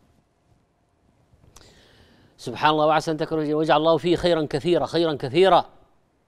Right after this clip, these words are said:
خيراً كثيراً". الإمام أحمد رحمه الله إذا، إذا، إذا واحد ولد له بنت يقول له على، على طول يكلمه.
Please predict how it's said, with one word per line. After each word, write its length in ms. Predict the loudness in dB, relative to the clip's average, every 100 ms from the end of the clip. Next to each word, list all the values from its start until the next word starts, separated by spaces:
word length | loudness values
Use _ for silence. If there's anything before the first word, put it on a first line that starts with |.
| _
خيراً 280 | 6 6 6
كثيراً". 560 | 2 4 6 6 4 -6 _ -20 -20 -20 _ -20 -20 -14 -2
الإمام 400 | 2 4 4 6
أحمد 280 | 4 4 4
رحمه 400 | 4 4 4 2
الله 460 | 4 6 6 4 -2 _ _ _ _ _ _
إذا، 180 | 2 4
إذا، 400 | 4 4 4 4
إذا 440 | 4 -2 0 2 2
واحد 420 | 6 6 6 4
ولد 240 | 2 2
له 120 | -2
بنت 320 | 0 0 0 -6
يقول 260 | -6 -4
له 260 | -6 -6 -2
على، 220 | 0 0 2
على 180 | 2 4
طول 180 | 2
يكلمه. 420 | 0 0 0 0